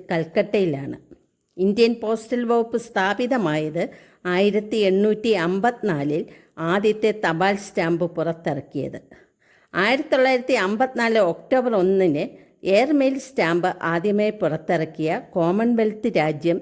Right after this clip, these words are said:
ഇന്ത്യയാണ്. ലോകത്തിൽ ആദ്യമായി കത്തുകൾ വിമാനമാർഗം മേൽവിലാസക്കാരനെ തേടി ചെന്ന രാജ്യവും ഇന്ത്യയാണ്. പണ്ട് കാലത്തെ കയ്യിൽ കുന്തം പോലൊരു വടി,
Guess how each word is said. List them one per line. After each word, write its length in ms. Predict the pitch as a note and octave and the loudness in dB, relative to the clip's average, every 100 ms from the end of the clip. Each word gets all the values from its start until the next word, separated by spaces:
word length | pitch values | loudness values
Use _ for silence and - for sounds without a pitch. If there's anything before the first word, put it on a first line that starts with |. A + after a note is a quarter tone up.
| - | -2
ഇന്ത്യയാണ്. 600 | E3 D#3 F3 C#3+ C#3 E3+ - _ _ _ _ | 0 0 0 -2 -2 -10 -14 _ _ _ _
ലോകത്തിൽ 480 | G3+ A#3 C#4 C#4+ C#4+ | 2 2 2 0 0
ആദ്യമായി 520 | A#3+ A3+ B3+ B3+ B3+ B3+ A3+ | 2 2 0 2 -2 0 -2
കത്തുകൾ 480 | A#3 A#3 G#3+ B3 - | 0 0 2 0 2
വിമാനമാർഗം 880 | F#3+ F#3 A3 C#4+ B3 F3+ D3+ E3 G#3 | 2 2 2 2 2 2 2 0 0
മേൽവിലാസക്കാരനെ 1080 | E3+ E3+ G#3+ A#3+ B3 A#3 C4+ C4+ A#3 A#3 A#3 | 0 0 0 0 0 0 -6 -2 0 2 0
തേടി 380 | A#3 F3 F3+ G#3+ | 0 2 2 0
ചെന്ന 340 | A#3 G#3+ G#3 | 0 0 2
രാജ്യവും 720 | F3+ D#3+ C#3+ D#3+ D#3 A3 - F#3 | 2 0 0 -2 0 -2 -6 -2
ഇന്ത്യയാണ്. 680 | E3 C#3+ C3+ C#3 C3+ - _ _ - _ - | 0 0 -2 -2 -8 -10 _ _ -20 _ -2
പണ്ട് 260 | G3+ C4 | 0 2
കാലത്തെ 480 | D4 C4+ C4 B3+ B3+ A3+ | 4 4 4 0 -2 0
കയ്യിൽ 300 | F3 G#3 A#3 | 0 -2 -4
കുന്തം 560 | - F3+ F#3+ A#3+ B3 | -2 0 2 0 2
പോലൊരു 380 | G#3+ F3+ F3+ E3+ | 2 2 2 2
വടി, 360 | D#3+ C#3+ E3 | 0 -2 -2